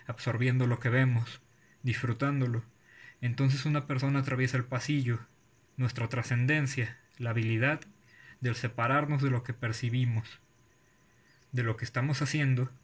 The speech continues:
se ve trascendida por la trascendencia de otro. Hace un momento éramos libres, y ahora alguien nos restringe la idea de lo que somos. Así que pretendemos que atamos nuestro zapato o nos distraemos.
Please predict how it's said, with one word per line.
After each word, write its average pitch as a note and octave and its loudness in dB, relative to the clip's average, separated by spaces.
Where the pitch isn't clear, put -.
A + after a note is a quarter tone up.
se - -4
ve A#2+ 2
trascendida B2 2
por A2+ -4
la A2 -2
trascendencia A#2+ 0
de A#2 0
otro. B2 -2
Hace C3 2
un C#3+ 4
momento D3 2
éramos C3 2
libres, C#3 2
y A#2 -2
ahora C3 2
alguien C3 2
nos A#2+ 0
restringe C3 0
la A#2 -2
idea A#2+ 2
de A#2+ 0
lo A#2 0
que B2+ -8
somos. C3 0
Así - -2
que C#3 0
pretendemos C3+ 2
que B2 -4
atamos B2 0
nuestro B2 0
zapato C3+ -2
o B2 -4
nos A#2 -2
distraemos. B2 0